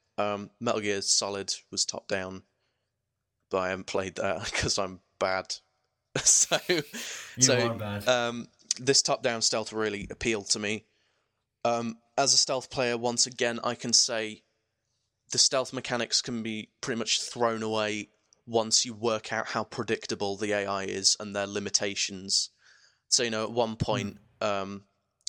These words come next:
Speaker 1: there were guys looking at, at a door I was about to enter, and I'd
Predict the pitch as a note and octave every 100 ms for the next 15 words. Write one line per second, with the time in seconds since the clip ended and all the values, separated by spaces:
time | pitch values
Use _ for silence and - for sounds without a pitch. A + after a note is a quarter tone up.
0 | - _ _ - G#2+ G#2+ A#2 G#2+ G#2 A2
1 | - A2+ G2+ G2 G2+ _ _ _ _ G#2+
2 | - G#2+ - G#2+ G2+ G#2+ G#2+ G2+ G#2 G#2
3 | G2+ - G#2 G2 F#2+ F#2+ F#2 _ _ _
4 | _ _ _ - G#2+ G#2 G#2